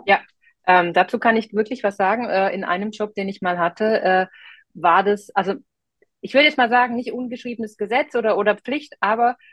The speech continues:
äh, du warst für die Führungskräfte quasi erst wirklich interessant, wenn du ein Kind hattest, sozusagen. Also wenn du, äh, kein Kind hast, dann bist du auch nicht interessant in einer Position als Führungskraft.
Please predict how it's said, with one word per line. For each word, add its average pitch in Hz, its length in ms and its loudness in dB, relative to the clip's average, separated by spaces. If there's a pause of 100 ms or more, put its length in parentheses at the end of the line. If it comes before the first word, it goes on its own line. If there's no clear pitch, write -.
(180)
äh, 190 200 0
du 190 140 -8
warst 190 420 -2
für 214 120 -6
die 196 80 -8
Führungskräfte 240 880 -6
quasi 202 680 -2
erst 208 380 0
wirklich 247 340 -8
interessant, 202 680 -2
wenn 208 160 0
du 220 160 2
ein 190 220 -2
Kind 208 340 -4
hattest, - 380 -4
sozusagen. 175 680 -4
Also 165 260 2 (300)
wenn 185 160 0
du, 208 340 6 (360)
äh, 185 300 0
kein 208 240 -4
Kind 247 340 -6
hast, - 460 -10 (180)
dann 196 160 -10
bist 220 200 -10
du 226 100 0
auch 220 160 -4
nicht 220 160 -6
interessant 208 580 -4
in 202 500 -4 (320)
einer 190 380 2
Position 208 500 -4
als 180 160 -4
Führungskraft. - 840 -10